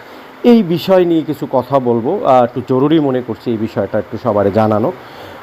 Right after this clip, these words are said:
আহ, অনেকেই হয়তো জানতে চাচ্ছেন বা অনেকে বুঝতে চাচ্ছেন, তাই তাদের বিষয়ে এই ভিডিওটা বানানো। যারা আমার চ্যানেলটা এখনও সাবস্ক্রাইব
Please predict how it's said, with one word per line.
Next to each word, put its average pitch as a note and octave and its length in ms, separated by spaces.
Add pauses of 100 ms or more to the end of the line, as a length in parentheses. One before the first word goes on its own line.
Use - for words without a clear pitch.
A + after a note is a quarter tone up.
(140)
আহ, A2+ 220
অনেকেই C3 460
হয়তো B2 420
জানতে B2+ 320
চাচ্ছেন B2+ 580
বা A2 200
অনেকে A2 360
বুঝতে C3+ 420
চাচ্ছেন, C#3+ 460
তাই C3+ 240
তাদের A#2 280
বিষয়ে A#2 340
এই A#2+ 80
ভিডিওটা A2 380
বানানো। G2 360 (460)
যারা B2+ 260
আমার C#3 260
চ্যানেলটা A#2+ 400
এখনও A#2+ 240
সাবস্ক্রাইব G2+ 460